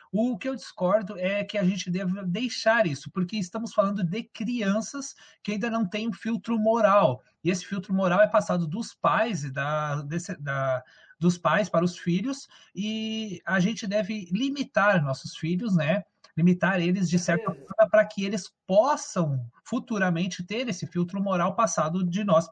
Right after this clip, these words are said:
Speaker 1: para eles, obviamente. Se, se deixarmos eles a livre, assim, no mundo para ouvir qualquer um, eles vão adotar certas ideias erradas, porque eles ainda estão aprendendo.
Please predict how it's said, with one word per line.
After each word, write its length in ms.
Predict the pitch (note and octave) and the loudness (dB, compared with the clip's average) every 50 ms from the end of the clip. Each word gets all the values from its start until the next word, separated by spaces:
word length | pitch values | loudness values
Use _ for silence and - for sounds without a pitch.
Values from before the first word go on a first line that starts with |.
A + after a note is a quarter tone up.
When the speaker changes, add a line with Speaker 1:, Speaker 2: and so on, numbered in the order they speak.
| _ _ _ _ _ _ | _ _ _ _ _ _
Speaker 1:
para 240 | - B2+ B2+ D3 E3+ | 0 2 2 4 4
eles, 340 | G3+ A3+ A3+ D#3+ C#3 B2 C3+ | 4 2 2 0 0 -2 -2
obviamente. 600 | C3+ C3+ C3 D#3 E3 F3+ G#3+ G#3+ F3+ - C3 - - - - - - | -2 0 2 2 2 4 2 0 0 -2 -4 -10 -16 -18 -20 -20 -10
Se, 300 | - - A#3 A3+ F#3+ F3 | -4 -4 -4 -4 -4 -8
se 120 | - - | -10 -6
deixarmos 480 | A#3+ B3 - - A#3 A3 A3+ A3+ G3 E3 | -6 -4 -4 -2 -4 -4 -2 -2 0 0
eles 340 | F3 F#3 F#3 F3+ D3+ D#3+ E3 - | 2 2 2 2 0 -2 -2 -2
a 120 | E3+ E3 | 0 0
livre, 800 | E3 D#3+ E3 F3 G#3 B3+ C#4 C4 G3+ D3 C#3+ C#3+ C3 B2 A#2+ - - | 0 2 2 0 2 0 0 -2 -2 -4 -4 -4 -4 -4 -6 -6 -6
assim, 440 | B2+ B2+ - - - E3+ F3+ G3 F#3+ | -6 -6 -4 -2 0 2 2 4 4
no 160 | D#3+ D#3 D3+ | 4 4 4
mundo 440 | D3+ D3+ D#3 F3+ G#3 G#3 F3 D#3+ C#3+ | 4 4 6 4 4 4 2 0 0
para 260 | - D3+ C#3+ C#3+ C#3 | 0 0 0 0 2
ouvir 640 | D3+ D#3+ C#3 C3 C#3+ F3 G#3 A#3 A#3 F#3 C3 A2+ - _ _ _ _ _ _ | 2 0 0 0 0 0 0 0 0 -2 -4 -6 -10 _ _ _ _ _ _
qualquer 400 | - C#3+ C#3 - D3 C#3 C3+ F#3+ | -6 -6 -4 -2 -2 -2 0 0
um, 160 | A#3 A3+ F3+ | -2 -4 -4
eles 320 | - E3 F3 F#3+ F3+ F3 D#3 | -2 0 0 2 2 2 2
vão 320 | D3+ F3+ F#3+ G#3 A3 - - - - - - | 0 0 0 0 -2 -4 -8 -16 -20 -12 -4
adotar 560 | - F3 F3+ G3 A3 G#3+ - A3+ A3+ A#3 - E3+ | -2 0 2 2 2 0 2 2 4 4 4 4
certas 580 | - - D3 C3+ D3 - - D#3+ D3+ C#3+ - | 2 0 -2 -2 -2 0 0 -2 -2 0 -2
ideias 640 | E3+ E3+ D3 D3 D3 D#3 F3 F#3 G3+ G#3+ - - - - | -4 -4 -2 -2 -2 0 0 0 0 -2 -2 -4 -6 -2
erradas, 680 | F3+ F#3 F3 - D#3 E3 E3 E3+ F#3 F3+ G#3+ G#3+ - - | 0 0 2 2 2 2 4 4 2 0 -2 -6 -8 -10
porque 260 | - E3 E3 - D#3+ | -14 -14 -12 -10 -8
eles 160 | D#3+ D3 D#3 | -6 -4 -2
ainda 160 | E3+ F3 F3+ | 0 0 -2
estão 340 | G3+ F3+ - - G3 G3 F#3 - | -2 -6 -8 -10 -10 -8 -6 -2
aprendendo. 1120 | D#3+ G#3 A3+ A3 - B3 A3+ A#3 A3+ G#3 F3+ D3+ D#3+ E3 E3+ E3+ E3 D3+ B2+ A#2+ A2 - | 0 0 0 0 -2 -6 -6 -4 -4 -4 -4 -2 0 0 2 2 2 0 -2 -8 -14 -20